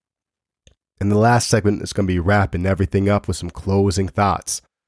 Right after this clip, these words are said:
So without further ado, let's get it. Segment number one, defining and accessing power. Now, when I say power, I'm talking about power within. Power within yourself,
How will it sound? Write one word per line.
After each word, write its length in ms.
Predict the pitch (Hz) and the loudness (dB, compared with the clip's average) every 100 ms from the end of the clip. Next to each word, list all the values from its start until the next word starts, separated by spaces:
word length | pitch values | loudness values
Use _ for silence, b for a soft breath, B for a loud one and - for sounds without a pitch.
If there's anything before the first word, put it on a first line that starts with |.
| _ _ _ _ _ _ _ _ _ _ _ _ _ _ _ _ | _ _ _ _ _ _ _ _ _ _ _ _ _ _ _ _
So 160 | - 107 | -6 -2
without 320 | 107 123 120 | 2 2 2
further 340 | 131 123 123 | 2 2 2
ado, 380 | 113 110 139 95 - _ _ _ _ _ _ _ _ _ _ _ | 2 2 2 0 -8 _ _ _ _ _ _ _ _ _ _ _
let's 220 | 98 95 - | -8 -8 -2
get 220 | 113 92 | -2 -2
it. 100 | 78 _ _ _ _ _ _ | -6 _ _ _ _ _ _
Segment 600 | - - 127 123 135 131 _ | -6 0 2 4 2 0 _
number 400 | 87 92 107 127 | -6 0 2 4
one, 440 | 135 117 104 87 76 _ _ _ _ | 2 2 0 -2 -8 _ _ _ _
defining 640 | 104 95 117 120 120 123 117 | -12 -4 0 2 2 0 0
and 140 | 107 | -2
accessing 680 | 110 107 113 - 107 - 92 | -2 -2 -4 -4 -4 -4 -8
power. 480 | - 92 85 82 - _ _ _ _ _ | -6 -4 -4 -6 -12 _ _ _ _ _
Now, 160 | 117 117 | 0 2
when 100 | 123 | 4
I 100 | 147 | 2
say 200 | 135 131 | 2 0
power, 400 | - - 110 92 | 0 0 0 0
I'm 100 | 92 | -4
talking 380 | - 113 107 104 | -2 0 0 0
about 260 | 101 90 | 0 0
power 360 | - - 104 95 | -2 0 2 0
within. 520 | 87 87 - 87 78 - _ _ _ _ | -2 -4 -4 -4 -6 -16 _ _ _ _
Power 240 | - 110 | 0 2
within 220 | 104 101 92 | 4 2 0
yourself, 600 | 87 - 101 78 - | -4 0 0 0 -6